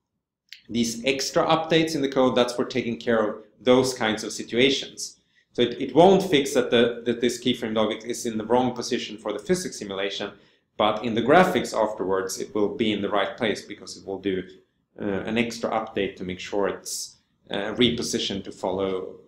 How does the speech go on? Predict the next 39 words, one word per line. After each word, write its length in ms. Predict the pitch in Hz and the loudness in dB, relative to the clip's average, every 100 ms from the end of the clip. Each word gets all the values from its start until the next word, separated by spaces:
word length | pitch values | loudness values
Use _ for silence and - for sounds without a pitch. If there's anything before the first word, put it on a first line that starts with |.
| _ _ - | _ _ -8
the 60 | |
dynamic 500 | 110 107 101 101 101 | -4 -2 -2 -4 -4
object 320 | 104 98 101 | -4 -4 -6
it's 220 | - - - | -12 -10 -2
linked 260 | 120 113 | 0 0
to. 140 | - - - - _ _ _ - - - - - _ - _ _ _ _ _ _ _ - | -6 -12 -14 -20 _ _ _ -20 -20 -20 -20 -20 _ -20 _ _ _ _ _ _ _ -20
Uh, 220 | - - - _ _ _ - | -18 -20 -20 _ _ _ -8
this 360 | 117 - - _ _ _ _ | -6 -4 -8 _ _ _ _
can 220 | - 151 131 | 2 4 8
be 140 | 117 | 8
a 40 | |
bit 200 | 113 113 | 6 2
complicated 560 | - 127 104 110 107 110 | 0 -2 -2 -2 -2 -4
to 60 | - | -6
think 260 | - 98 | -4 -4
about 320 | - 104 90 | 0 0 0
in 100 | 101 | -4
your 140 | 98 95 | -6 -4
head, 220 | 98 92 | -4 -4
so 340 | - 98 92 | -6 -6 -4
if, 220 | 95 95 - | -6 -8 -10
if 260 | - - | -12 -4
you 100 | 110 | -4
get 340 | 95 - - - | -2 -4 -6 -10
into 240 | 113 101 | -6 -6
this 180 | - 95 | -6 -6
situation, 520 | - 107 101 101 - | -6 -4 -2 -2 -4
you 80 | 92 | -10
can 240 | 87 92 90 _ | -12 -14 -16 _
sit 200 | - 101 | -12 -8
down 240 | - 92 90 | -4 -4 -4
and 80 | |
think 240 | 90 98 92 | -8 -10 -10
about 220 | 87 90 | -8 -6
it 140 | 87 | -6
a 40 | 92 | -8
bit 220 | - - | -12 -14
more. 200 | 92 | -10
I'm 80 | 87 | -10